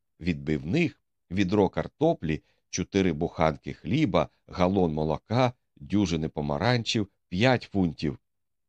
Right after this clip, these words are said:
Поза всяким сумнівом, саме слова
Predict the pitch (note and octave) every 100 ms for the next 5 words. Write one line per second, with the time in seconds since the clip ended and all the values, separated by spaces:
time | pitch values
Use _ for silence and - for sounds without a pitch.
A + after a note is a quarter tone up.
0 | _ _ - F3+ B2+ G#2+ - G2+ A2 G2+
1 | E2 D2+ - - F2 E2+ D#2 D#2 D2+ _
2 | _ _ _ - F#2+ G2+ F2 - E2+ D#2+
3 | F#2+ F#2+